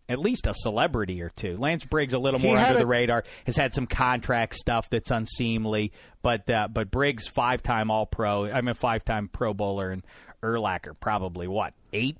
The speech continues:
Speaker 1: Pro Bowls in his career?
Speaker 2: I would, I would have to imagine it's been at least a, probably, it's probably getting close to double digits 'cause he's one of those guys,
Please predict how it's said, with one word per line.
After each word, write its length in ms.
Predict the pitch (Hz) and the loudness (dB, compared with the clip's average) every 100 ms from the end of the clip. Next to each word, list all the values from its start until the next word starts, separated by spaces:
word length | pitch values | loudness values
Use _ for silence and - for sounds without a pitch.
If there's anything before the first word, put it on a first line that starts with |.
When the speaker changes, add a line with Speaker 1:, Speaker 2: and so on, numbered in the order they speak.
| - | -4
Speaker 1:
Pro 220 | 165 160 | -2 0
Bowls 260 | 165 165 160 | 0 0 -2
in 80 | |
his 160 | 143 151 | -2 -2
career? 400 | - 165 170 185 - _ _ _ _ _ _ _ _ _ | -2 -2 -2 -4 -10 _ _ _ _ _ _ _ _ _
Speaker 2:
I 140 | 127 131 | -2 0
would, 300 | 147 151 139 - | 0 -2 -4 -2
I 80 | 151 | 0
would 100 | 156 | 2
have 160 | 214 | 0
to 100 | 190 | 0
imagine 360 | 151 131 117 104 | 0 2 0 -2
it's 160 | 104 - | -6 -2
been 200 | 147 147 | 0 0
at 160 | 131 | -2
least 340 | 123 131 143 - | -2 0 -2 -2
a, 120 | 113 | -6
probably, 360 | - 226 220 120 | 0 0 2 -2
it's 120 | - | -2
probably 280 | 147 226 262 | 0 0 0
getting 220 | 120 107 | -2 -2
close 240 | 143 127 | 0 0
to 80 | 113 | -2
double 260 | 107 117 107 | -2 -2 -2
digits 340 | 135 151 113 | -2 -2 -4
'cause 140 | 127 | -4
he's 160 | 117 202 | -2 0
one 140 | 202 | 0
of 80 | 202 | 2
those 160 | 175 151 | 2 2
guys, 360 | 160 156 139 | 2 2 0